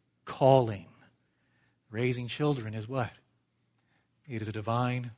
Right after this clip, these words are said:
calling. All you with a quiver full. You need to go back to last week's sermon to fill in the blanks surrounding that one. All you with a quiver full, those perhaps whose quiver isn't quite as full, full enough.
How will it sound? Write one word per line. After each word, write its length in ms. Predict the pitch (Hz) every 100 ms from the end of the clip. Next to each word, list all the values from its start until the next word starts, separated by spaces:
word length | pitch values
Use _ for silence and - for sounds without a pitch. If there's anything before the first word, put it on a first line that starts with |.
| _
calling. 500 | - 139 135 104 82 - _ _ _ _ _
All 200 | 104 120
you 220 | 123 127 123
with 140 | 123
a 80 | 123 - _
quiver 340 | - 135 131 110
full. 360 | - 104 78 - _ _
You 80 | 110
need 80 | 117
to 60 |
go 80 | 120
back 220 | 123 127
to 60 | -
last 300 | 123 135 -
week's 180 | 135 123
sermon 300 | 143 135 127
to 60 |
fill 200 | 117 147
in 60 | 135
the 80 | 127
blanks 280 | 127 127 -
surrounding 340 | 135 131 123
that 220 | 127 139
one. 140 | 139 104 - - -
All 220 | 123 131
you 140 | 135
with 120 | 135 127
a 60 |
quiver 260 | - 147 139
full, 280 | - 147 139
those 260 | 127 139
perhaps 340 | 139 139 147 -
whose 120 | 135 - - -
quiver 240 | 156 151
isn't 220 | 156 156 147
quite 260 | - 151
as 160 | 156 143
full, 240 | - 135
full 260 | - 151 160
enough. 480 | 160 147 135 -